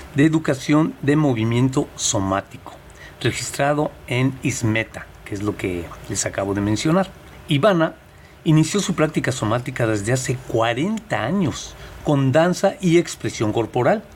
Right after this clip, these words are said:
Posteriormente, se formó en las disciplinas de masaje, profesorado en expresión corporal, eutomía,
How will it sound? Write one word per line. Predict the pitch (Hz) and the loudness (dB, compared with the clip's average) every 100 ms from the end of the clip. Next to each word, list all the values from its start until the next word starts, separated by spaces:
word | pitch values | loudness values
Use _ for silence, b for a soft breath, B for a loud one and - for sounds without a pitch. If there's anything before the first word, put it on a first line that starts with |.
| B B B - | B B B 0
Posteriormente, | 131 131 - 127 117 156 196 175 135 127 170 - - - - B B B | 0 0 0 0 4 4 6 4 4 2 -4 -6 -20 -20 -20 B B B
se | - 139 | -2 0
formó | 143 131 147 165 | 2 4 6 6
en | 170 | 4
las | 127 | 0
disciplinas | 104 98 123 123 117 | -4 -4 0 2 2
de | 175 | 2
masaje, | 156 131 107 101 120 139 - - B B B | 0 0 -2 -2 -8 -10 -16 -20 B B B
profesorado | 180 180 156 131 127 131 | 0 2 0 2 2 4
en | 120 | 2
expresión | - - - 113 | 0 -6 -2 -2
corporal, | 110 101 98 101 104 107 - - - - | -2 -2 -2 0 -2 -4 -16 -20 -10 -2
eutomía, | 135 131 110 113 110 117 | -2 0 0 2 0 -2